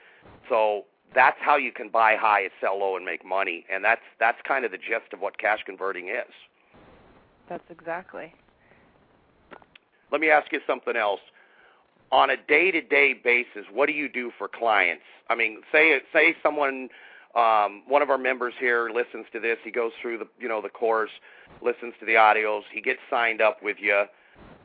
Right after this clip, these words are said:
Speaker 1: Um, what's the first step you're gonna take him on? Are you gonna find out what kind of business he's in? Are you gonna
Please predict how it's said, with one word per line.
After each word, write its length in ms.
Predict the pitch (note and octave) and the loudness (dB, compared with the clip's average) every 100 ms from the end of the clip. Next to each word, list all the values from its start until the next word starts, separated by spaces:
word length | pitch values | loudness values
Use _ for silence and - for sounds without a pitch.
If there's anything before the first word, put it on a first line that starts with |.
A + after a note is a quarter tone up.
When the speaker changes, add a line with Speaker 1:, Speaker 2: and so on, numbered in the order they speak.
| A2 | 2
Speaker 1:
Um, 500 | A2 G#2+ G#2 G2 - _ _ _ - - - | 4 4 2 -2 -16 _ _ _ -20 -20 -20
what's 340 | B2 B2+ E3+ - | -6 4 4 4
the 60 | E3+ - | -4 -2
first 200 | C3+ - | -4 -2
step 240 | - A2+ A2 | 2 2 2
you're 80 | |
gonna 160 | G#2 G2 | -8 -6
take 280 | - G#2 F#2 | -2 -4 -2
him 120 | G2 | -2
on? 120 | F#2 | -2
Are 40 | F#2+ | -2
you 60 | |
gonna 120 | A2+ A2+ | -6 -2
find 180 | C3 C3+ | 0 4
out 160 | A#2 | 2
what 100 | A2+ - | 2 -2
kind 140 | A#2+ | -2
of 120 | G#2 | -2
business 340 | A#2+ A#2+ A#2 A2 | -4 -6 -8 -12
he's 200 | A2 G2+ | -14 -8
in? 460 | A#2+ C3+ C#3 C3+ C3+ - - - | -2 0 0 -2 -10 -20 -16 -4
Are 120 | G#2+ | -2
you 140 | G#2 | -2
gonna 160 | G#2+ G#2+ | -4 -6